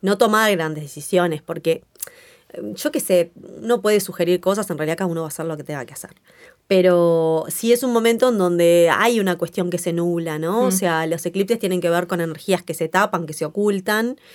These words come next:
Speaker 1: y en ese ocultarse no entendemos bien lo que está pasando. Es más, a veces pueden pasar un montón de años <laughs> hasta que entendamos, eh, si, si, si nos ponemos a revisar qué pasaron en esos momentos de eclipse,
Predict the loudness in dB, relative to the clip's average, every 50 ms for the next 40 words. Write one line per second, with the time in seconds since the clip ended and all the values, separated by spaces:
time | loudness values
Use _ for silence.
0 | -20 -20 -20 -20 _ _ _ -2 0 2 2 2 2 2 2 2 2 2 2 0
1 | 0 2 2 2 2 2 0 -2 0 0 0 0 0 2 4 4 4 2 2 0
2 | -2 -2 -2 -2 -2 -4 -6 -8 -10 -10 -10 -10 -10 -12 -12 -12 -12 -12 -14 -18
3 | -20 _ _ _ _ _ _ _ _ _ _ _ -8 -4 -2 0 -2 -2 -2 -4
4 | -6 -4 -4 -4 -4 -4 -6 -8 -8 -8 -12 -8 -6 -6 -6 -6 -6 -8 -10 -10
5 | -8 -6 -4 -4 -2 -2 -2 -2 -2 -2 -2 -2 -2 -2 -4 -4 -4 -4 -4 -4
6 | -6 -6 -10 -14 -12 -8 -6 -6 -4 -2 -2 0 0 0 -2 0 0 0 -2 0
7 | 0 0 2 2 2 0 -2 -2 -4 -6 -12 -20 _ _ _ _ -8 -6 -6 -6
8 | -6 -8 -10 -12 -12 -12 -12 -12 -10 -10 -10 -10 -8 -6 -6 -6 -4 -4 -2 -2
9 | -2 0 0 -2 0 0 -2 -2 0 0 0 0 0 -2 -4 -6 -4 -4 -2 -2
10 | -2 -2 -2 -4 -6 -6 -4 -4 -2 -2 -2 -2 -2 -2 0 -2 -2 -2 -2 -2
11 | -4 -4 -4 0 2 2 2 2